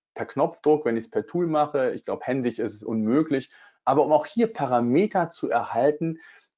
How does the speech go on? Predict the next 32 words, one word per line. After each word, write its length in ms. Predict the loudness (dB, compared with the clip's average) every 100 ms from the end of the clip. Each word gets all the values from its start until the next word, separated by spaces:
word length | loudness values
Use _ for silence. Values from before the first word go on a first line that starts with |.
| -2
die 140 | -2
für 180 | 2 2
mein 500 | 2 -2 -2 -4 -2
Thema 460 | 2 2 4 0
wichtig 340 | 0 -4 -8 -6
sind, 200 | -4 0
weil 100 | 0
es 160 | 0
gibt 280 | -2 -4 -2
nicht 320 | -2 -2 -4 _ _ _ -2
den 300 | 2 2 0
einen 640 | 0 2 2 0 0 -2 _ _ _
universellen 880 | 2 4 4 4 4 4 4 -2
Plan, 400 | -6 -4 -2 -2
sondern 220 | -2 -2 -2
es 100 | -6
ist 180 | -10
sehr 280 | 0 0 2
unterschiedlich, 920 | 0 0 0 -2 -4 -2 0 0 -2 _ _ _
hängt 220 | -4 -2
von 240 | -2 -4
Themen, 520 | 0 2 4 4 2 -2
von 260 | -2 0
Wettbewerbsdichte, 1080 | 0 -2 0 0 -2 -2 0 0 2 2 2 -2 _ _
vom 320 | 0 0 0
Datenspektrum 1080 | -2 0 -2 -2 -4 -4 2 2 2 -6 -6
von 200 | -2 -2
Google 280 | 0 2 4
ab. 200 | 2 4
Also 180 | 2 2
nicht 260 | 0 0
immer 360 | 2 4 2